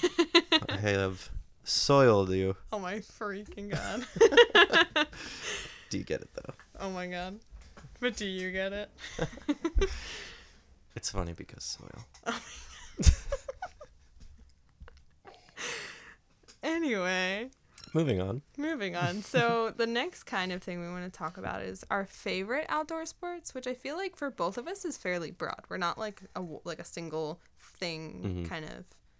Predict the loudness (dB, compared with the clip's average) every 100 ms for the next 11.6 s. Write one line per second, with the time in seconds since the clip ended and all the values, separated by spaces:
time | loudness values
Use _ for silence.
0 | _ -20 _ _ _ _ -20 -20 _ _
1 | _ -2 0 0 -6 -4 -8 -8 -10 -8
2 | -2 0 0 -6 -20 -6 -4 -4 -10 -4
3 | -2 -2 -4 -12 -20 _ _ -20 -20 _
4 | _ _ _ -12 -6 -4 -4 -6 -8 -6
5 | -4 -6 -4 -4 -4 -6 -4 -4 -4 -8
6 | -10 -6 0 2 2 2 0 0 -2 0
7 | 0 -2 -4 0 2 2 -2 -4 -2 -4
8 | -4 -6 -12 -6 -6 -6 -12 -20 -20 -20
9 | -20 -20 -20 -20 -20 -20 _ _ -8 0
10 | 0 0 -8 -20 -18 -8 -2 -2 -2 -6
11 | -4 -4 -4 -6 -8 -10